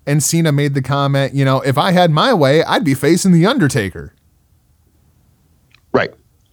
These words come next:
Speaker 1: So, I mean, that you can actually trace this all the way back to that.
Speaker 2: I don't, right now, coming off of twenty-four hours,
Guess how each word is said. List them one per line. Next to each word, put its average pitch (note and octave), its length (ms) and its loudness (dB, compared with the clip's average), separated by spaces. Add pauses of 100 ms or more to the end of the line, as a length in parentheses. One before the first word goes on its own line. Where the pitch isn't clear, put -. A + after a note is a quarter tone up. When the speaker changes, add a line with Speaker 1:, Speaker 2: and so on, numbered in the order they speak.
(200)
Speaker 1:
So, D#3 200 0
I C#3+ 80 2
mean, D3 220 -4
that D3 200 0
you F3+ 120 0
can F3 160 0
actually F#3+ 360 -2
trace G3+ 360 -2
this B2 240 -6
all G#3+ 340 0
the G3 100 -2
way F#3 200 -2
back F#3 240 -4
to C#3+ 100 -6
that. C#3+ 380 -6 (340)
Speaker 2:
I F3 80 0
don't, G#3+ 340 0 (360)
right G3+ 260 -2
now, G#3 400 0 (1500)
coming A#3+ 320 0
off F3 340 0
of C#3+ 220 -6
twenty-four E3+ 580 -2
hours, B2 440 -4